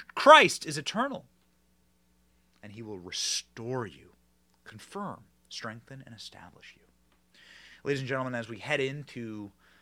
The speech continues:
holiday weekend here, we got the fourth of July coming up. Very excited about that.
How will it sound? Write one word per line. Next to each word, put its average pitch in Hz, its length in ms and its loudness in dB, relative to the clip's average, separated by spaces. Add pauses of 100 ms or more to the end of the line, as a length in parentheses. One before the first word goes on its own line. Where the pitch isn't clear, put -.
(160)
holiday 139 480 -2
weekend 131 420 -6
here, 127 220 -12
we 127 80 -10
got 110 100 -8
the - 140 -20
fourth 117 240 -8
of 104 40 -20
July 113 380 -6
coming 120 260 -12
up. 123 220 -8 (1000)
Very 104 160 -4
excited 113 400 -6
about 107 260 -6
that. 123 260 -2